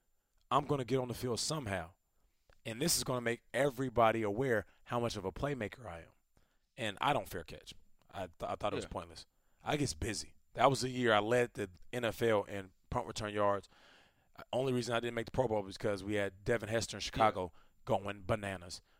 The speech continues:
Speaker 1: Uh, and then they, he's like, "Okay, we gotta get the ball in this guy's hands." They started utilizing me as a receiver more. Once I got the ball as a receiver, they're like, "Hold up,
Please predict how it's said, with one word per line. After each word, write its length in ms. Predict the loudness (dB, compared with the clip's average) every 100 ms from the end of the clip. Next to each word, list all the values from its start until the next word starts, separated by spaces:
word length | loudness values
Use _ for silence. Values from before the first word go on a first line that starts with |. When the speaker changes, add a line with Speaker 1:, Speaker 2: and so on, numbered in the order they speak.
| _ _ -6
Speaker 1:
Uh, 260 | -4 -4 -8 _ _
and 140 | -2 2
then 160 | 2
they, 120 | 2
he's 140 | -2 -6
like, 200 | -8 -10
"Okay, 280 | -6 -6 -6
we 100 | -12
gotta 220 | -10 -10 -8
get 120 | -8
the 80 | -6
ball 300 | -6 -6 -6
in 80 |
this 120 | -6 -2
guy's 220 | 0 0
hands." 260 | -2 -2
They 80 | -2
started 280 | 0 -2 -2
utilizing 500 | -4 0 0 0 -2
me 80 | -4
as 120 | -2
a 40 |
receiver 320 | -2 -2 -2 -4
more. 300 | -2 -2 -4 _ -20 -12
Once 200 | -4 0
I 60 | 4
got 160 | 4 2
the 80 |
ball 240 | 2 4 4
as 160 | 2
a 40 | -2
receiver, 340 | -2 -2 -2
they're 140 | -2 -2
like, 180 | -4 -10 -16
"Hold 180 | -10 -10
up, 120 | -10